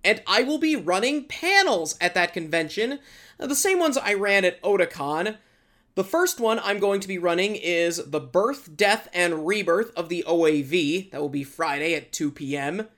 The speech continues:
My flagship panel, The Best Anime Movies You Haven't Seen,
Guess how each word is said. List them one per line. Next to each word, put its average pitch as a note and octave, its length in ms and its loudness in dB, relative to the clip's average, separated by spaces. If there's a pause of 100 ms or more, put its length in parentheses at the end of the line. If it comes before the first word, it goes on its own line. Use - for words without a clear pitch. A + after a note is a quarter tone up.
(460)
My F3+ 280 4
flagship A3 600 2
panel, F3+ 380 -2
The F3 120 -4
Best G3 360 -2
Anime F#3 460 0
Movies F3 420 -4
You D3 100 -6
Haven't F3 300 -4
Seen, A3 540 -2